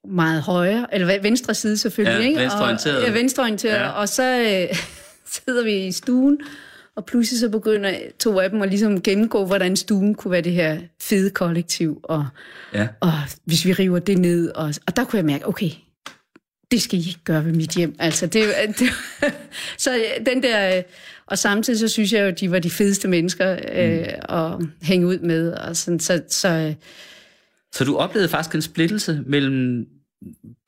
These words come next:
Speaker 2: to sider af dig i virkeligheden?
Speaker 1: Ja, det gjorde jeg, øh, altså, i høj grad, og det synes jeg egentlig har forfulgt mig i mange år. Altså også, øh, også det så at, øh, træde ind i en, i en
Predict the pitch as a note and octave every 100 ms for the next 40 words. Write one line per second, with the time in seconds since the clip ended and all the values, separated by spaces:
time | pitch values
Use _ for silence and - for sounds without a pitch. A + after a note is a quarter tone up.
0 | _ _ - F3+ F3 - - D#3 E3 B2+
1 | B2 A#2 D3 C#3 C#3+ D3+ D3+ C3 _ -
2 | G#3+ A3+ C#4 C#4 A3+ G#3+ G3 G3 - -
3 | - - E3 - E3 C#3+ G3+ G3+ F#3+ F3+
4 | F3+ A3+ A#3 A3+ G#3+ G3+ F#3+ E3+ - -
5 | - F3 C#4 C#4+ C#4+ G3 E3+ E3+ G3 A#3
6 | F3+ E3 - G3 - - - - - E3+
7 | F3+ - F3+ E3+ D#3+ - - G#3 - A3+
8 | - G3+ F3 E3 - - - _ _ _
9 | _ _ _ - D#3 B2+ - - F3+ -
10 | _ _ _ _ E3 D#3 D#3 C#3+ - -
11 | E3+ F3 F#3+ F#3+ F3+ D#3+ D#3+ D#3+ - E3
12 | D3+